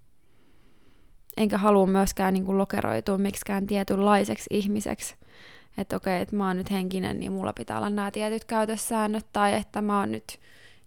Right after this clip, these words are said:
joku tän skenen ihminen, niin mulla täytyy olla nää tietynlaiset käytössäännöt. Ei oikeesti. <laughs> Kaikki tommoset voi mun puolesta heittää ihan roskakoriin. Ja vaan, niin kun, oo niitä kaikkia erilaisia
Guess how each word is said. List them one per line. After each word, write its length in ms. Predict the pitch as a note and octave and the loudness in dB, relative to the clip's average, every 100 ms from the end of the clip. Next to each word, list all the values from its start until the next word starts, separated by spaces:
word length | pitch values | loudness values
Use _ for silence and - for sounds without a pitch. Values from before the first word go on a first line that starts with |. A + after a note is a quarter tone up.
| - | -10
joku 240 | F#3+ G#3 | -6 -6
tän 340 | - G#3 G#3 G3+ | 2 4 4 2
skenen 360 | - G#3+ G#3+ | 0 2 2
ihminen, 460 | G#3 G#3 G#3 G3+ G3 | 2 0 0 0 -2
niin 120 | G3 | -2
mulla 220 | G3 F#3+ | 0 0
täytyy 360 | - F#3+ F#3+ F#3 | 0 0 0 -2
olla 220 | G3+ G3 | -2 -2
nää 280 | G3+ G3 G3 - | 0 -2 -2 0
tietynlaiset 580 | G#3 G#3 G#3+ A3+ A3+ - | 2 2 0 0 -2 -2
käytössäännöt. 920 | A3+ A3 A3+ - - A3+ A3+ A3+ - - - - - - - - - - - - - - - - - | 0 2 0 -4 0 2 2 0 -6 -20 -20 -20 -20 -20 -18 -20 -20 -20 -20 -20 -20 -20 -20 -20 0
Ei 360 | A#3 A3+ G#3 - | 4 6 4 2
oikeesti. 600 | G#3+ G#3 G3+ G#3 - G#3 - | 2 2 0 0 4 8 8
<laughs> 220 | - - - | 4 -4 0
Kaikki 320 | A#3 - G3+ | 0 2 0
tommoset 500 | F#3+ F#3+ G3 F#3+ - | 0 0 0 -2 -2
voi 260 | F#3 F#3 - | 0 0 -2
mun 240 | G3+ G3+ G3+ | -4 -2 -2
puolesta 360 | - - G#3+ G3+ | -2 -2 -2 -2
heittää 500 | F#3+ F#3+ - G3 - | -2 -2 -2 -2 0
ihan 160 | G#3 | -2
roskakoriin. 800 | G3 G#3 - G3+ G3 G3 G3+ G#3 - - - - | -2 -2 -4 -4 -2 0 0 -2 -6 -18 -20 -8
Ja 60 | A3 | 0
vaan, 180 | A3 G#3 | 4 4
niin 100 | G#3 | 4
kun, 200 | G#3 A3 - - - - | 0 -2 -12 -20 -20 -2
oo 340 | - C4 A3+ G#3+ | 4 8 8 6
niitä 220 | A#3+ A#3+ | 4 2
kaikkia 520 | C4+ B3+ - G#3+ G3+ | 2 2 2 2 4
erilaisia 480 | G3+ F#3+ F#3+ F#3+ | 4 4 2 2